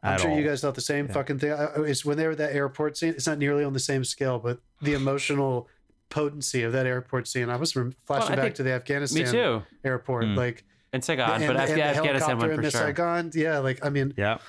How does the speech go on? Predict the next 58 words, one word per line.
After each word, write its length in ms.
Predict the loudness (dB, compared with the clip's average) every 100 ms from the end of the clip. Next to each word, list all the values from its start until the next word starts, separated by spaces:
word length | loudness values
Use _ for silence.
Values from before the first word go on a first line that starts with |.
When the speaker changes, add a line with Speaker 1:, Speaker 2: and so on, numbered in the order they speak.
| -6
Speaker 1:
all 180 | -2 0
these 280 | 0 0 0
things. 320 | 0 0 0
And, 180 | -2 -2
uh, 60 | -2
God, 200 | -2 0
that's 220 | -2 0
what 120 | -4
Peter 240 | -2 0 0
Weir, 300 | 0 0 -4 -16 -4
and 80 | -2
I 60 | 0
wonder 240 | 0 0
if 80 | -2
the, 120 | -2
I 60 | -2
did 140 | 0
not 180 | -2 0
read 240 | 0 0
enough 400 | 0 0 -2 -4 _ -4
good, 240 | -4 -2
like, 240 | -4 -2 -2
I, 120 | -2 0
I 40 |
like, 220 | 0 0
sometimes 320 | -2 0 -2
when 80 | 0
we 60 | 0
go 140 | 0
back 220 | 0 0 -2
in 100 | -2
time, 280 | 0 0
we 80 | 0
watch 240 | 0 0 -2
these 160 | -2
movies, 360 | 0 0 0 -2 -10 -2
I 80 | 0
like 220 | 2 0
to 100 | 0
read 220 | 2 2
reviews 400 | 0 2 0 0
of 100 | -2
the 60 | -2
time 380 | -2 -2 -2 -6 _ _
to 80 | -4
just 200 | -2 0
see 220 | 2 2
if 140 | 2
anybody 340 | 0 0 0 0
was 120 | -2
talking 420 | -4 -4 -2 -2
about 320 | 0 -2 -2 -8 _ _ _ _ -6
the 80 |
politics 640 | -4 -6 -4 -4 -4 -4 -2
versus 380 | -2 0 -2 0
just 280 | -2 -2 -2
the, 140 | -2
the, 180 | -2